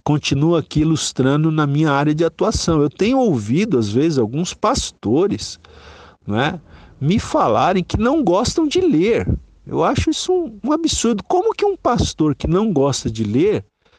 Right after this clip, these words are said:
vai conseguir dar alimento espiritual pro povo? Uma pessoa que não gosta de ler, porque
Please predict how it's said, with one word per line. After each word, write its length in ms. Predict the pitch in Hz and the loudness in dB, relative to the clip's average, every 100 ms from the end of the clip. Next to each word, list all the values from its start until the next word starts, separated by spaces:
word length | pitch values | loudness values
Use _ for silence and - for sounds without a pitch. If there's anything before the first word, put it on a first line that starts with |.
| _ _ _ _ _ _ | _ _ _ _ _ _
vai 340 | 156 170 233 302 | -2 0 0 0
conseguir 720 | 339 - - 190 156 196 240 247 | 0 0 0 -2 0 2 0 0
dar 220 | 190 208 | 2 2
alimento 440 | 220 214 180 208 | 2 4 2 2
espiritual 580 | - - 214 208 - 202 | -2 -2 0 0 0 0
pro 160 | 214 294 | 0 -4
povo? 500 | - 277 202 85 85 - _ _ _ _ _ | 0 0 0 -2 -10 -16 _ _ _ _ _
Uma 140 | - 233 | -4 -2
pessoa 400 | - 240 - 262 | 0 0 0 -2
que 140 | - | -2
não 200 | 285 240 | 0 0
gosta 300 | 208 202 - | 0 0 -2
de 100 | 196 | -2
ler, 200 | 190 151 | 2 0
porque 420 | 139 165 - 240 | 0 -4 -2 -2